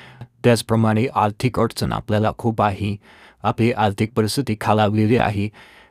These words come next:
अचानक कुठे, कुठल्या तरी, अ, गोष्टीमध्ये किंवा आपल्या धंद्यामध्ये आपल्याला, अ, आपले पैसे अडकले आहेत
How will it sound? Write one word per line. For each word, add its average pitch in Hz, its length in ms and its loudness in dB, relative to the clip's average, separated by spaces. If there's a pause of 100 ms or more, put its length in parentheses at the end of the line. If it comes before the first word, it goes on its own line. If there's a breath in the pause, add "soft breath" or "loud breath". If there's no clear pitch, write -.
अचानक 131 380 2
कुठे, 120 260 2 (240)
कुठल्या 117 420 2
तरी, 110 240 0 (480 loud breath)
अ, 107 100 0 (300)
गोष्टीमध्ये 107 520 0
किंवा 107 380 0 (540 loud breath)
आपल्या 107 500 0 (240)
धंद्यामध्ये 107 680 2 (420 loud breath)
आपल्याला, 104 540 2 (340)
अ, 104 60 -2 (600)
आपले 107 240 0
पैसे 110 380 2
अडकले 104 400 2
आहेत 101 260 0